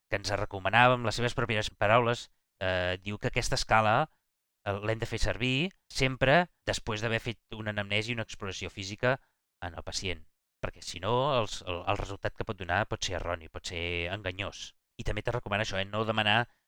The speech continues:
d'entrada ja a un pacient que no li has calculat la probabilitat de que tingui un tep, doncs de començar a demanar, doncs, eh, el dimer D o altres proves complementàries per tal d'evitar els falsos positius. L'escala de Wells, un cop, eh,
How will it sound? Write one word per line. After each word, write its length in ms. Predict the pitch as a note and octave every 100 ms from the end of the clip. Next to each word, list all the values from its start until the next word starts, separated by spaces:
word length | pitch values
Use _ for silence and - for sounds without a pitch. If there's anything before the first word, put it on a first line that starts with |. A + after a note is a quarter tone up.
| _ _
d'entrada 420 | G2+ G2+ A2 A2 A2+
ja 140 | G#2+
a 80 | A2+
un 100 | G#2+
pacient 380 | A2+ - A#2 G#2+
que 160 | G2 G2
no 240 | G2 G2+
li 100 | G#2
has 220 | G#2 - -
calculat 480 | A2 - G#2+ G#2+
la 80 | G#2+
probabilitat 460 | G#2+ G#2 G#2 G#2+ - _ _ _ -
de 60 |
que 100 | -
tingui 380 | G#2+ G2+ G2 G2+
un 300 | G2+ G#2 G2+
tep, 300 | - A#2+ B2+ _ _ _ -
doncs 160 | F#2+
de 60 | F#2+
començar 340 | G2 F#2+ G2
a 60 | F#2+
demanar, 800 | F#2+ F#2+ F#2 F2+ F2+ F2+ F2 E2 _ _ -
doncs, 160 | F2+ F#2
eh, 480 | E2+ E2+ E2+ E2+ E2+
el 80 |
dimer 240 | F2+ E2 E2+
D 100 | A2+ C#3 C3+ C3
o 80 | F#2+
altres 360 | F#2+ F#2 - - -
proves 380 | G2 F#2+ F#2
complementàries 560 | - G2 F#2+ G#2+ G#2+ -
per 100 | -
tal 160 | E2+ F#2
d'evitar 380 | F#2+ - F#2 G2+ _ _ -
els 160 | G2
falsos 320 | F#2+ F2 G#2
positius. 600 | - F#2 E2+ E2 - - - _ _
L'escala 400 | A2+ A2+ D3+ D#3
de 80 | D#3
Wells, 560 | C#3 D#3+ D3+ F3 - - _ _ _ A2+
un 80 | A2+
cop, 220 | A#2 -
eh, 240 | A2 G#2+